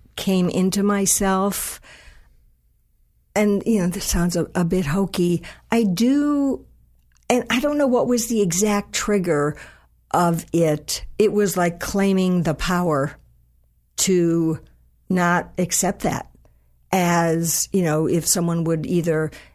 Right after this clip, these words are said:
view me in that way. <laughs> Well, and here's the other piece of it. I mean, sometimes I found it lovely. You know, if I went to a bar and I got the attention of someone,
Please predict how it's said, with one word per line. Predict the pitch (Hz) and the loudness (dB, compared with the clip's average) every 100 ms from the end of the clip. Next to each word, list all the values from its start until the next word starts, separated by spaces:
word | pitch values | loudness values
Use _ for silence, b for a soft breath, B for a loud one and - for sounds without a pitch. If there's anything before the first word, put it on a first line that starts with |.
| - | -6
view | 170 196 220 | 0 2 2
me | 214 208 | 2 2
in | 196 | 0
that | 190 180 185 | 0 0 0
way. | 185 185 185 185 - | 0 2 0 0 -2
<laughs> | 240 | 0
Well, | 240 226 | 2 2
and | 214 | 2
here's | 220 202 - | 2 2 0
the | - | -2
other | 175 | -2
piece | 180 190 180 | 0 0 2
of | |
it. | 185 | 2
I | 202 | 2
mean, | 233 | 0
sometimes | 240 285 427 359 220 | 0 0 0 0 0
I | 214 | 0
found | 214 214 - - - 240 233 | -4 -10 -12 -12 -2 0 2
it | 220 220 | 0 0
lovely. | 226 330 - - - b b b b b | 0 0 0 -4 -6 b b b b b
You | 247 | 0
know, | 214 | 2
if | 190 | 2
I | 220 240 | 0 2
went | 247 240 | 0 0
to | 240 | 0
a | 202 | 0
bar | 180 240 285 208 185 208 - B B | 0 0 0 0 0 -2 -4 B B
and | 196 | 0
I | 190 | 0
got | 190 202 | 2 0
the | 214 | 2
attention | 190 - 226 - 214 | 0 0 -2 0 -2
of | 175 | -2
someone, | 185 175 175 185 196 | -2 0 0 -2 -4